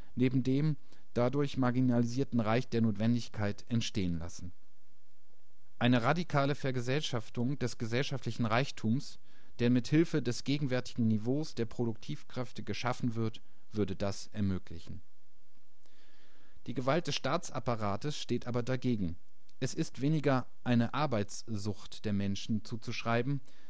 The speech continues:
weshalb sich die menschenverachtenden Verhältnisse im Kapitalismus perpetuieren. Lafargue war dieser Ansicht,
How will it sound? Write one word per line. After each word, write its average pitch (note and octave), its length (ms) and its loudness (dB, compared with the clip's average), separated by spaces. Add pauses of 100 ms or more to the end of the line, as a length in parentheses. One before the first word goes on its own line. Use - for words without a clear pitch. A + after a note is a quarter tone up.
(200)
weshalb C#3+ 340 2
sich C#3+ 160 -2
die C#3+ 120 -2
menschenverachtenden C3+ 840 2
Verhältnisse A#2+ 520 2
im A#2 140 2
Kapitalismus A#2+ 760 0
perpetuieren. A2 920 -2 (400)
Lafargue B2 500 0
war A#2 120 0
dieser A2 280 -2
Ansicht, A#2 560 0